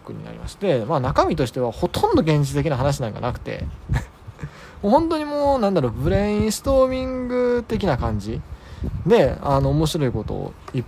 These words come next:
ぱい書いてあるっていう感じの本なんですけれども、それがまたちょっと面白いんですよね。この本の最初の方にもね、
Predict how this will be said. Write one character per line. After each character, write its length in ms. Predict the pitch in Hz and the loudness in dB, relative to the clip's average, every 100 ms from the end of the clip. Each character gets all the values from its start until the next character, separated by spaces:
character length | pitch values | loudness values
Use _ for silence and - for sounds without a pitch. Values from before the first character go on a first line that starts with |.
| - | 2
ぱ 120 | 135 | 2
い 80 | 127 | 4
書 120 | 123 | -2
い 80 | 113 | 0
て 80 | 143 | 2
あ 80 | 117 | 2
る 60 | |
っ 40 | 95 | -2
て 180 | - | -8
い 40 | 101 | -6
う 60 | |
感 200 | 92 110 | -4 -4
じ 100 | 107 | -4
の 80 | 110 | -4
本 180 | 110 113 | -4 -4
な 60 | 98 | -4
ん 80 | |
で 60 | 98 | -8
す 120 | - | -10
け 80 | - | -12
れ 80 | 98 | -10
ど 60 | 107 | -8
も、 220 | 110 95 - - - - - - - - - - - - - - - | -6 -8 -10 -14 -16 -16 -20 -18 -14 -14 -16 -10 -8 -8 -12 -12 -8
そ 180 | - | 0
れ 80 | 247 | 4
が 80 | 247 | 4
ま 140 | 220 | 4
た 100 | 202 | 2
ち 100 | 147 | 0
ょ 40 | 123 | -2
っ 20 | |
と 80 | 113 | -4
面 180 | 127 139 | -2 0
白 180 | 135 | -2
い 20 | 107 | -4
ん 40 | |
で 60 | 87 | -6
す 60 | |
よ 100 | - | -8
ね。 180 | 151 180 | -4 -2
こ 140 | - | 0
の 120 | 302 277 | 0 0
本 180 | 330 | 0
の 80 | 170 | 0
最 200 | 123 139 | 0 -2
初 120 | 127 | 0
の 100 | 165 | -2
方 160 | 185 175 | 0 -2
に 80 | 117 | -2
も 120 | 107 | -8
ね、 100 | - | -12